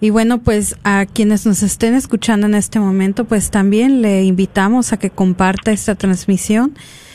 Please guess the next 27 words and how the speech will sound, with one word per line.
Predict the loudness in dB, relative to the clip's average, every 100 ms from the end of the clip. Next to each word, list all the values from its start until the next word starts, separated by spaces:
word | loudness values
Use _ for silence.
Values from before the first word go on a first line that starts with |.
| -4
en | -2
sus | 0 0
redes | 0 0 0
sociales | -2 0 0 2 2 0 0
para | 0 0 0
que | -2 0 0 -4 -12 -20 -20 _
otras | 0 2 0 0
personas, | -4 -2 0 0 0 0
nunca | 0 0 0
sabemos | 0 0 0 0 -2 -4
quién | 0 2 2 0 -4 -14 -20 -4
es | 0 2
la | 2 0
persona | -2 -2 0 0
que | 0 0
necesite | 0 -2 -4 -4 -2 0 0 0 -2 -2
tomar | 0 2 2 2 0 -2
provecho | -2 0 0 -2 -2 -2
de | 0 0 0
este | -2 -4
recurso | -4 -2 -4 -2 -2
que | -2
tenemos | 0 0 2 2 0 -2 -8 -20 -20 -20 -6
y, | 0 2 4 2 0
o | -2
tal | 0 0 0
vez | 0 -2